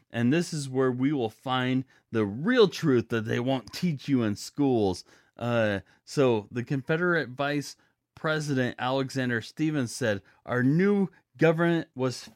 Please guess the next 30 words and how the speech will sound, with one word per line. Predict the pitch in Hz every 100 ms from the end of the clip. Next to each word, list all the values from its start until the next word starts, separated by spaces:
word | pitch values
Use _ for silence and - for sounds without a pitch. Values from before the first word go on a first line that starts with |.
| _
founded | 214 240 233 185 131 90 - - _ _ _ -
on | 147 180 151 120 127 190 208 - _ _ _
slavery." | - - 202 214 190 135 107 101 85 71 69 -
<laughs> | - 95 - - - - - _ _ _ _ _ _ _ -
No, | 190
but, | 160 165 147 156
but | 180 139
I'm, | 160 160
I'm | - 151
sure | - 160
he | 131 131
just | 113 113 -
kind | 120 101
of, | 95 87 -
you | 101
know, | 95
that | 87 110
was | 98
just | 92 92
a | 95
random | 80 90 90 85
thing | 78 85 80
he | 82
said. | - 101 90 87 _ _ -
Um, | 117 113 113 110 101 - _ -
so, | - 175 156
but | 120 147 151 -
what | 123 127 113
Stephen | - - 147 143 139
Dodson, | 117 107 107 - 110 98